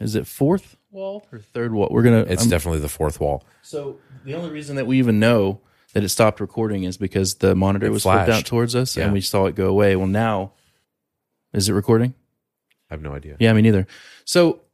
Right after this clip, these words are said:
Speaker 1: I appreciate you being here. I appreciate you sharing your story, all the
Speaker 2: Always
Speaker 1: intimate
Speaker 2: a joy.
Speaker 1: details. Um, I wanna check back in with you when things change. It, when you start, just, you know, you got my number. Let's text, and as things start to feel better or worse, um, I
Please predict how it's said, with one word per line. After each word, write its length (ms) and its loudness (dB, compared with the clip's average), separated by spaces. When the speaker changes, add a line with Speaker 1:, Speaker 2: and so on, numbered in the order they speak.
Speaker 1:
I 80 2
appreciate 440 4
you 80 -2
being 180 0
here. 260 -4
I 60 -8
appreciate 440 0
you 100 -2
sharing 340 0
your 100 -2
story, 440 0
all 180 -2
the 280 -4
Speaker 2:
Always 240 4
Speaker 1:
intimate 40 0
Speaker 2:
a 40 -2
joy. 220 0
Speaker 1:
details. 460 -2
Um, 520 2
I 100 -4
wanna 240 4
check 280 -2
back 180 0
in 140 0
with 160 -2
you 240 0
when 280 -2
things 340 -2
change. 540 -2
It, 80 4
when 160 2
you 60 2
start, 460 0
just, 300 -4
you 120 0
know, 180 -2
you 120 -10
got 180 0
my 60 0
number. 380 0
Let's 220 -2
text, 400 0
and 120 2
as 180 2
things 320 2
start 320 -2
to 60 -16
feel 180 -2
better 360 -2
or 80 0
worse, 460 2
um, 400 -2
I 480 4